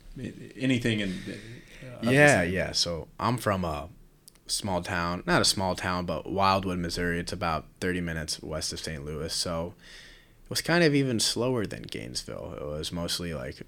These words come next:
Speaker 2: a family town, you know, a lot of, a lot of good schools and stuff. But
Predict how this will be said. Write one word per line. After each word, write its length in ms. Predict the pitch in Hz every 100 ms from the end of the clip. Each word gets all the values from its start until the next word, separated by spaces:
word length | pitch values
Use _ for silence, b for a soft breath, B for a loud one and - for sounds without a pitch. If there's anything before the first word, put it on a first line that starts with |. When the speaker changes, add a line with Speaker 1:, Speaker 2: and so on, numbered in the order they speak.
| -
Speaker 2:
a 80 | 85
family 460 | - 82 80 78
town, 560 | 78 - 76 76 76 73
you 60 | 73
know, 180 | 71 73
a 40 |
lot 160 | 82 82
of, 180 | 82 -
a 40 |
lot 120 | 82
of 80 | 85
good 160 | 82 76
schools 640 | - 82 76 73 71 -
and 100 | 73
stuff. 540 | - 73 58 - - - -
But 300 | - 67 64